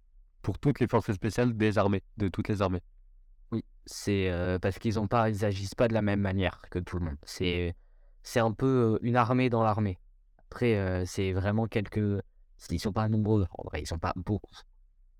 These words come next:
Speaker 2: Alors, pour être C P A vingt, alors, les C P A vingt, pour détailler, euh, c'est, euh, bah, pareil, commando de l'air, euh, numéro vingt, hein. Et, euh, leur mission,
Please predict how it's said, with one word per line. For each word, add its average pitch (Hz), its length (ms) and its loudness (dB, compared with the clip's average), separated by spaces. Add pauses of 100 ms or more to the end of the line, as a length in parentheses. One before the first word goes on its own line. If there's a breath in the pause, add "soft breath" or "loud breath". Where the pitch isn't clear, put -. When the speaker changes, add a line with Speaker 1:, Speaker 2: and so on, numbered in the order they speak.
(1000)
Speaker 2:
Alors, 98 320 -4
pour 127 220 -2
être - 120 0
C 120 120 2
P 110 160 0
A 98 100 0
vingt, 123 240 -2 (720)
alors, 95 280 -2 (260)
les 113 140 4
C 107 160 0
P 113 120 2
A 107 80 4
vingt, 127 300 2
pour 107 180 -4
détailler, 110 640 0 (600)
euh, 95 420 0 (220)
c'est, - 460 0
euh, 90 220 2
bah, 76 260 0
pareil, 90 380 0
commando 104 420 0
de 98 80 0
l'air, 104 200 4
euh, 92 120 4
numéro 85 520 0
vingt, 110 240 0
hein. 117 80 -6 (960)
Et, 117 100 4
euh, 117 180 6
leur 117 200 2
mission, 156 500 0